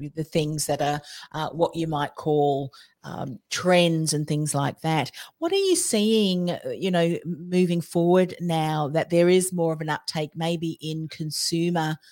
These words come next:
you know, co-, people consuming content? Are there some specific platforms that are standing out? I mean, obviously we've, we've determined every business needs to have a web presence outside of that. One of the reasons that, and we didn't mention this, or maybe we did, was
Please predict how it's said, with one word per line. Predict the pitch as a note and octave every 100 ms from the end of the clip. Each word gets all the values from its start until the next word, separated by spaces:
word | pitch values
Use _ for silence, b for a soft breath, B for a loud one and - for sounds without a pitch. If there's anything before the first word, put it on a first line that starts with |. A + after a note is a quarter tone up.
| _
you | F3
know, |
co-, | E3+ G3 -
people | G3+ G3 F#3
consuming | F#3+ F3 - - F3 F#3 G3 F#3+ E3+ E3 -
content? | - D#3+ D#3 - D3+ - B B B G3
Are | G#3+ B3+
there | A#3+ A3+
some | A3 G3 F#3
specific | - F3+ - F3+ - -
platforms | F3 - - E3+ D#3+ D#3+
that | D#3+ D#3+
are | D3+ D#3+ F3
standing | - - E3+ E3+ E3
out? | F3
I | F#3
mean, | F3+
obviously | G3 A3 - F#3+
we've, | F3 E3
we've | E3 E3
determined | D#3 E3 - F3+ F3+ G#3 G#3 B B B G3+
every | G#3 G3+
business | F#3+ E3+ D#3+ D#3 -
needs | D#3+ D#3
to | -
have | D3+ D3+ D3+ -
a |
web | D3 D3 C#3+
presence | - C#3 C#3 C3+ - -
outside | F#3 - - D3+ D3 C#3+
of | D3
that. | D3 B B B _
One | G3+ A#3
of |
the | F3
reasons | D#3 E3+ F3 D#3+ D3+
that, | - -
and | D#3
we | D#3+
didn't | D#3 E3 D#3
mention | E3 F3 -
this, | D#3 D#3+
or |
maybe | E3 D#3+ D#3+
we | D#3 D#3
did, | F3+ E3
was | D#3